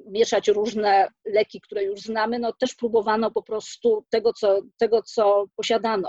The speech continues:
czyli z ziół, e, z ewentualnie jakichś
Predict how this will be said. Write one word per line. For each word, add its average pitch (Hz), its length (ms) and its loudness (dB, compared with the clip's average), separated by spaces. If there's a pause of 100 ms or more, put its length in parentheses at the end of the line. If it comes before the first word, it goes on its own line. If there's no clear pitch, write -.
(160)
czyli 233 320 0
z - 220 -14 (120)
ziół, 269 520 0 (140)
e, 214 320 0
z - 200 -20
ewentualnie 220 640 -2
jakichś 208 580 -6